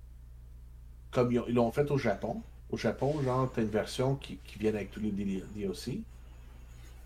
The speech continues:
Mais pas, pas genre, tu sais, ils ont, ils ont pas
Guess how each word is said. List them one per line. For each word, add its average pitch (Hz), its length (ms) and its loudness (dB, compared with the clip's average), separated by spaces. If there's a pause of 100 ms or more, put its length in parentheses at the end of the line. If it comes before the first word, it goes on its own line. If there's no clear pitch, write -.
(400)
Mais 110 520 -4 (100)
pas, 98 460 0 (680)
pas 95 100 -6
genre, 95 240 -6 (180)
tu - 160 -4
sais, 104 60 0
ils 98 40 -2
ont, 95 160 -4
ils 107 80 0
ont 101 60 -2
pas 104 160 -4